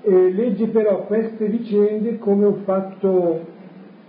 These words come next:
che dimostra ancora una volta la presenza del Signore, la sua azione. Per cui Paolo è nella gioia ed è nella riconoscenza.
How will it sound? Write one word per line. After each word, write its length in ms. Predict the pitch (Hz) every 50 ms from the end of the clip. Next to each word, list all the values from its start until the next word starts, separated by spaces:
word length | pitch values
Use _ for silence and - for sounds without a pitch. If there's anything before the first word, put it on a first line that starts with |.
| - - - - - - - - - - - - -
che 180 | - 233 240 190
dimostra 460 | 226 240 233 233 226 220 - 220 214
ancora 280 | 196 - 190 202 208 208
una 140 | 202 185
volta 680 | 165 160 170 175 180 180 175 - 196 185 180 170 165 160
la 300 | 156 156 156 156 151 147
presenza 500 | - 165 165 160 165 175 170 170 - 170
del 200 | 156 151 160 160
Signore, 540 | - - 160 151 151 156 160 165 160 160 156
la 60 | 151
sua 260 | 151 - 156 156 151 -
azione. 680 | - - 131 147 151 160 165 151 139 143 139 - - - - - - - - -
Per 160 | - 208 220 -
cui 220 | - 254 285 294
Paolo 520 | 285 - 180 185 208 214 202 190 180 170
è 180 | 175 180 185 185 180 - - - -
nella 360 | 185 202 233 240 226 220 190
gioia 600 | - 185 170 160 156 156 156 175 196 220 214 - - - - - - - - - -
ed 240 | 214 196 180 156 196
è 120 | 208 202
nella 340 | 196 185 202 220 214 202 190
riconoscenza. 680 | 180 180 - 185 175 170 165 165 147 143 135 - - -